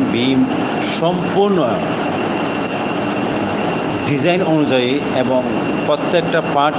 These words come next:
পার্ট অংশ সেট আপ করা হয় ফেব্রিকেশনে। আর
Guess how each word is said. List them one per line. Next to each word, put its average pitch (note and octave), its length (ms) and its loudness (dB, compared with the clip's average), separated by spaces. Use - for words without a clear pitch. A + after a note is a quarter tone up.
পার্ট E3 180 2
অংশ C#3+ 200 0
সেট C#3+ 240 0
আপ C#3+ 60 0
করা C3+ 240 4
হয় A#2 180 0
ফেব্রিকেশনে। G#2+ 600 0
আর G#3+ 60 0